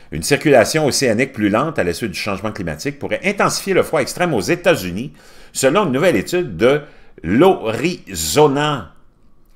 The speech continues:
Tout au long des, euh, tout au long des océans de la Terre court un tapis, euh, roulant d'eau. Son, euh, barattage est alimenté par les différences de température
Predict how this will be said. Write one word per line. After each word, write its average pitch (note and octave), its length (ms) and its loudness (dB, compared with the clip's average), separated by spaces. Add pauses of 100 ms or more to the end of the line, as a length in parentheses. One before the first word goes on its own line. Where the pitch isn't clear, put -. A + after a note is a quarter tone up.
(400)
Tout G#3 260 2
au D3+ 120 6
long D#3 280 4
des, G#2 340 2
euh, F2 160 2
tout - 240 -4
au D3 100 6
long D#3 160 2
des G#2+ 240 0
océans A#2 380 -4
de G2+ 80 -8
la F2+ 100 0
Terre C#3+ 340 -4
court A#2 200 -2
un F2 80 -2
tapis, G2 440 -6
euh, D#2 200 -6
roulant F2 400 -4
d'eau. F2 300 -8 (340)
Son, D2+ 520 -6
euh, C2+ 120 -12
barattage G2 680 0
est E2 140 -8
alimenté D#2+ 400 -6
par D#2 160 -6
les D2+ 140 -10
différences F2 600 -6
de D2 80 -10
température F#2 760 -10